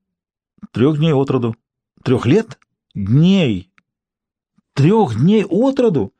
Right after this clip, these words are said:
«Тогда что не говори, она твоя настоящая мать». Мы не были близки.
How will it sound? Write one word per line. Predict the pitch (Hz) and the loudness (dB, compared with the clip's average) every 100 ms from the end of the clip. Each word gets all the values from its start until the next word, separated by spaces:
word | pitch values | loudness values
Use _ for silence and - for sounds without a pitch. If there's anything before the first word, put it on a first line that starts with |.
| _ _ _ _ _ _ _ _ _ _ _ - 135 | _ _ _ _ _ _ _ _ _ _ _ -10 -2
«Тогда | 135 139 185 | 0 2 0
что | - 185 | 0 2
не | 190 | 2
говори, | 190 190 147 | 2 2 2
она | 139 | 0
твоя | 156 170 | 0 0
настоящая | 180 - 208 165 - 185 | 0 0 0 0 0 -2
мать». | 160 113 - _ _ _ _ _ _ _ _ _ _ | 0 -4 -10 _ _ _ _ _ _ _ _ _ _
Мы | 117 151 | 0 0
не | 151 | 0
были | 113 | 0
близки. | 113 139 - 95 | -2 -4 -4 -6